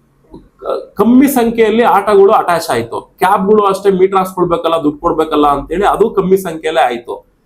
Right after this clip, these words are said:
ಏನಿಲ್ಲಿ ಯಾರು ಅಷ್ಟು ಪ್ರೋಸೆಸ್ ಮೂವ್ ಮಾಡ್ತಿಲ್ವಲ್ಲ ಅನ್ನೋ ರೀತಿಯಲ್ಲಿ ಅಬ್ಸರ್ವೇಷನ್ ಮಾಡಿದಾಗ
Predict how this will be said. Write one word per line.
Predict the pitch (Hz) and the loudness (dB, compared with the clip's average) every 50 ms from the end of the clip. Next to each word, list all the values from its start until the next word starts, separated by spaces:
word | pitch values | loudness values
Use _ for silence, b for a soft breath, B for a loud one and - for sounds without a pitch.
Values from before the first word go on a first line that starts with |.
| _ _ _ _ _ - | _ _ _ _ _ -4
ಏನಿಲ್ಲಿ | 165 196 269 311 302 277 247 220 208 202 196 196 175 | 0 2 2 2 2 2 2 2 4 4 4 4 4
ಯಾರು | 165 156 180 196 196 185 180 175 170 170 165 | 2 2 2 4 4 4 4 4 2 2 2
ಅಷ್ಟು | 151 147 - - - 160 | 0 -2 -2 -6 -8 -6
ಪ್ರೋಸೆಸ್ | - 156 165 165 165 170 165 - 160 | -2 -2 -2 -2 -4 -6 -8 -4 -4
ಮೂವ್ | 156 160 156 | -2 0 0
ಮಾಡ್ತಿಲ್ವಲ್ಲ | 151 147 - - 147 139 143 139 139 139 | 0 -2 -2 -2 -2 0 2 2 2 2
ಅನ್ನೋ | 135 135 135 135 139 | 2 2 0 0 -2
ರೀತಿಯಲ್ಲಿ | 139 139 135 156 156 143 120 | -2 -4 -4 -4 -4 -4 -4
ಅಬ್ಸರ್ವೇಷನ್ | 117 120 151 160 156 147 139 - 143 135 | -2 -2 -2 0 0 0 0 -2 -6 -6
ಮಾಡಿದಾಗ | 127 120 113 107 - - - 104 | -4 -4 -4 -6 -6 -8 -6 -2